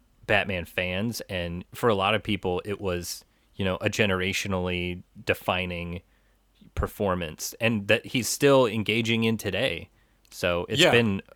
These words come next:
Speaker 1: a hell of a legacy for him coming off of that show. And I think, especially for me, that was a big deal, like, coming home and watching Batman the Animated Series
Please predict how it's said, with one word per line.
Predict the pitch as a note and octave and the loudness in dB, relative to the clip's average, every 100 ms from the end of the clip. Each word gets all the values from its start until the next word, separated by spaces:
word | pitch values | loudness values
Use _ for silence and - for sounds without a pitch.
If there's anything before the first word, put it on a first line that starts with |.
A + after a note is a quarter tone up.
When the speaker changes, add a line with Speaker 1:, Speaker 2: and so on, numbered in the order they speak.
| - | -4
Speaker 1:
a | G2+ | -2
hell | A#2+ A2 | 2 2
of | |
a | G2 | 2
legacy | F2+ F#2+ G#2 - F2+ | 0 0 -2 -2 -6
for | - F2 F2 | -6 -4 -4
him | F#2 F2+ F2 F2 _ _ _ _ _ _ _ _ - | -2 -4 -6 -10 _ _ _ _ _ _ _ _ -4
coming | A2 G2+ | 0 2
off | F#2+ F#2 | 2 0
of | G2+ | -2
that | E2+ D#2+ | -4 -4
show. | - A#2 A2 F#2 F2 F2 _ _ _ _ _ _ | 0 2 4 2 0 -6 _ _ _ _ _ _
And | G#2 G2+ | 0 2
I | G2 | 2
think, | F#2+ G#2+ G2+ - - | 2 0 0 -8 0
especially | B2 - D#3+ - G3+ C3 | 0 6 6 6 2 2
for | A2 F#2 | 2 2
me, | G2+ D#3+ G2+ F#2+ | 2 2 2 2
that | G2+ G2 | 2 2
was | G2+ | 0
a | G2+ | 0
big | F2+ F#2 | -2 -4
deal, | - A#2+ G2 | -2 0 0
like, | F2+ E2+ | -2 -2
coming | A#2+ A2 | 0 2
home | G#2+ A2+ | 2 2
and | G2+ | 0
watching | F2 F#2 - F#2 | 0 -2 -2 -2
Batman | F2 F2 F#2+ F#2+ | -2 -2 -4 -4
the | F2+ | -4
Animated | F#2 F#2 F#2 G2 | -4 -4 -6 -6
Series | - G2 G2 F#2+ - | -2 -2 -2 -4 -8